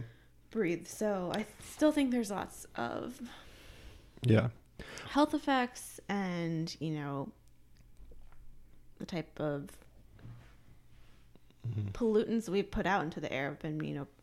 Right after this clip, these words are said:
Speaker 1: proven to cause cancer, and then you can't live forever.
Speaker 2: Yeah,
Speaker 1: <laughs>
Speaker 2: yeah. When, when I, when I ask, uh, this que-, a question, like, what's, like, the most shocking kinda environmental thing that you've, you've witnessed? And I, I don't, I don't mean to answer this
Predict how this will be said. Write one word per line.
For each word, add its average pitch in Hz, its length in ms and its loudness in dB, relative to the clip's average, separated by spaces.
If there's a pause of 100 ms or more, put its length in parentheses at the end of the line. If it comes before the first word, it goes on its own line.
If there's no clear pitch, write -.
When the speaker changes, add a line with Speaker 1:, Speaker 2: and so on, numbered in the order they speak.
(120)
Speaker 1:
proven 160 480 -4
to 170 140 -8
cause 160 480 -6
cancer, 277 400 -2
and 226 80 0
then 233 100 2
you 254 60 0
can't 294 220 -6
live 339 120 -4
forever. 190 240 -12 (920)
Speaker 2:
Yeah, 123 420 8
Speaker 1:
<laughs> - 80 -10
Speaker 2:
yeah. 135 200 8 (240)
When, 139 160 12
when 143 220 12
I, 165 300 12
when 123 140 6
I 151 120 6
ask, 131 280 6 (380)
uh, 104 440 6 (520)
this 113 200 6
que-, 110 220 10 (240)
a 113 80 10
question, 104 400 12
like, 95 100 6 (360)
what's, 127 200 12
like, 139 160 12
the 127 80 12
most 117 200 12
shocking 107 800 10 (560)
kinda 101 260 6
environmental 98 880 10 (880)
thing 101 380 10
that 92 180 10
you've, 101 320 4
you've 107 240 6
witnessed? - 580 6
And 104 140 6
I, 101 180 10
I - 20 12
don't, 110 300 12
I 110 80 12
don't 113 180 12
mean 110 160 12
to - 100 8
answer 101 300 10
this 95 260 12